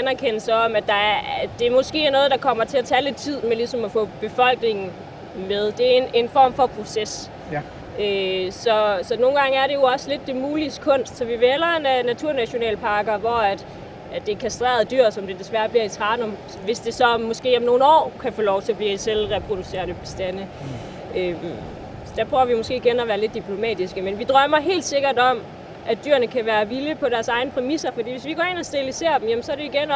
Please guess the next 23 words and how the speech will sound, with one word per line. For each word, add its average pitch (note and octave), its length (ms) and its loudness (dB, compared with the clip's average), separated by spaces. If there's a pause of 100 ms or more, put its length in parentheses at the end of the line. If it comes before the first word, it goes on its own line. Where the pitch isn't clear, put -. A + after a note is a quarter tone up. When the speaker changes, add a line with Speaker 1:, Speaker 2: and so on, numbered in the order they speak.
Speaker 1:
os, D4+ 60 -8
der B3 100 -6
kontrollerer A#3+ 520 -2
dem. G#3 180 -8
Så C4+ 100 -4
er C4+ 180 4
vi C#4 80 -2
her B3+ 160 0
ikke B3 140 -2 (300)
sammen A#3+ 380 -4
med G3 120 -4
dem, G3+ 160 -8
så B3+ 80 -4
er B3+ 80 0
det A3+ 160 0
os, A#3 140 -2
der - 120 -8
har F3+ 240 -6 (400)
kontrol A3 360 -2
over G3 220 2
dem. C#3 80 -12 (300)
Speaker 2:
Mm. B2+ 640 -10
Speaker 1:
Øh, E3 80 -4